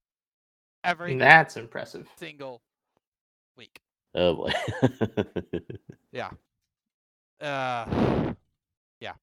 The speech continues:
Speaker 1: Um, but, so, yeah, well, so while she's go dining on Taco Bell, I don't know if she's actually gonna do that, but, you know, one can imagine, all right? Uh, we will head into our main event,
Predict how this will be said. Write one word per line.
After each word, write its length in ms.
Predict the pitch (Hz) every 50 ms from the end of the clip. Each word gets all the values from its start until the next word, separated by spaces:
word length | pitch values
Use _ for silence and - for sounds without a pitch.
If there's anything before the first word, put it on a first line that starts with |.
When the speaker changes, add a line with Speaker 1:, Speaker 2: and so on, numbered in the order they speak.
| _ _ _ _ _ _ _ _ _ _ _ _ _ _ _ _ _ _ _ _ _ _ _ _ _ _ _ _ _ _ _ _ _ -
Speaker 1:
Um, 440 | 160 156 151 139 131 127 120 113 110 107 _ _ _ _ _ _
but, 220 | 147 139 131 - - _ _
so, 140 | - 160 147
yeah, 60 | 135
well, 140 | 131 139 135
so 120 | - 175
while 140 | 170 170 165
she's 220 | - 233 226 214
go 100 | 226 214
dining 380 | 170 190 180 180 175 170 165 160
on 140 | 156 147 143
Taco 340 | - 160 151 139 - 139 123
Bell, 320 | 120 117 110 104 104 104
I 80 | 110 117
don't 80 | 110
know 60 | 107 104
if 60 | - _
she's 80 | 120
actually 200 | 110 - _ 104 92
gonna 100 | 90 90
do 100 | 92 92
that, 160 | 95 101 101
but, 180 | 110 104 107 113
you 60 | 123
know, 140 | 123 123 127
one 280 | 139 131 160 196 233
can 200 | 196 - - 202
imagine, 460 | 180 165 151 147 143 139 - - 113 - _ _ _ _ _ _ _
all 100 | 113 110
right? 240 | 104 104 104 110 117 _ _ _ _ _ _ _ _ -
Uh, 200 | 143 143 139 135
we 80 | 143 165
will 100 | 170 170
head 180 | 165 175 180 175
into 500 | 170 165 - 180 165 151 147 143 143 123 _
our 480 | - 143 139 135 131 127 123 120 117 113 _ _ _ _ _ _ _ _ _ _ _ _ 147
main 160 | 143 139 135
event, 400 | 131 120 110 123 117 117 123